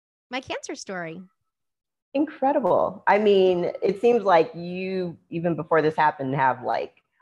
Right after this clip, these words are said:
Speaker 2: a lot of gusto, which I'm sure helps <laughs> going through that process. Uh, have you shared this with your children, that you've had these experiences when they were just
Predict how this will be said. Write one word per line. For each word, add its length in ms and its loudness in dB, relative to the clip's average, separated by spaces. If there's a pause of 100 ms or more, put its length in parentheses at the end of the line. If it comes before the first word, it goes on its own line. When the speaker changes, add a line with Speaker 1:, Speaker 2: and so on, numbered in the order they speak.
Speaker 2:
a 60 2
lot 160 6
of 160 -2
gusto, 460 2
which 240 -8
I'm 140 -10
sure 320 0
helps 360 0 (160)
<laughs> 540 -14
going 380 4
through 160 -4
that 320 0
process. 640 -6 (800)
Uh, 220 6
have 260 0
you 100 -2
shared 600 0
this 200 -4
with 180 -4
your 520 0
children, 640 -6
that 280 -2 (460)
you've 260 -10
had 320 -2
these 200 -6
experiences 1080 -2
when 140 -6
they 80 -2
were 120 -6
just 200 -10